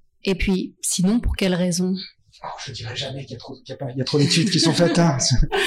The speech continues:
Speaker 2: c'est mon métier. Mais, mais, euh, mais non, mais si, si, si vous voulez, alors je... je...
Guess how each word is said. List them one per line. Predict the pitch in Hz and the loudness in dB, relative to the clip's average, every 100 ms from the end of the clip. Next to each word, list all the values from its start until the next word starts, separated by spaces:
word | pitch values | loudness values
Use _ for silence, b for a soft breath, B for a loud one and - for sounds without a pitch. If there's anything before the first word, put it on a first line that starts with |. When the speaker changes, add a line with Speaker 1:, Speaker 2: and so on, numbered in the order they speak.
| B B B | B B B
Speaker 2:
c'est | - 147 | 0 2
mon | 147 | 2
métier. | 147 156 175 165 | 2 2 2 4
Mais, | 170 | 4
mais, | 170 165 160 | 4 4 4
euh, | 156 156 156 - B B B - | 4 4 2 0 B B B 0
mais | 139 156 | 2 4
non, | 156 165 | 4 2
mais | |
si, | 151 175 185 | 2 2 2
si, | - 160 160 | 2 4 4
si | 135 - 156 | 2 2 4
vous | |
voulez, | 185 202 | 4 4
alors | 151 139 139 | 4 2 2
je... | 135 135 | 2 4
je... | 117 | 4